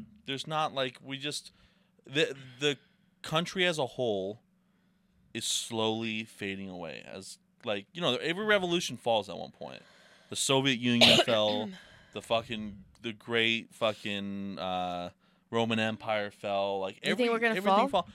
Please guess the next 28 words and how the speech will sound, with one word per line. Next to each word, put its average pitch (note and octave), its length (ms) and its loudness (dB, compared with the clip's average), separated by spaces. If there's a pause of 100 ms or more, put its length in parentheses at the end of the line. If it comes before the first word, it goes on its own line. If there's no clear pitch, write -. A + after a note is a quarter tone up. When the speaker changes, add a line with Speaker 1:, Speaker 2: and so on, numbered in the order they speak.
(200)
Speaker 1:
America A3 500 2
will C#3+ 380 4
eventually, A2+ 400 -2
like, D3+ 120 -10
th-, E3 120 -12
nothing F#3+ 420 -6
lasts G2 280 -4
Speaker 2:
The G3 100 -4
Speaker 1:
forever. D#3 100 -6
Speaker 2:
fall F3+ 240 6
of F#3 60 2
America. D3 600 -4 (140)
Speaker 1:
It E3+ 200 2
will. E3 360 2
Like, G#2 240 -2 (160)
our E3 200 6
mo-, C#3+ 240 2
our D3 180 4
dollar D#3+ 320 6
is E3 100 0
getting D3+ 300 2
weaker. G#2+ 540 -2 (480)
Our E3 120 10
dollar E3 360 8
is, C#3+ 120 0
like, B2 160 6
s-, - 520 -4
s-, - 0 -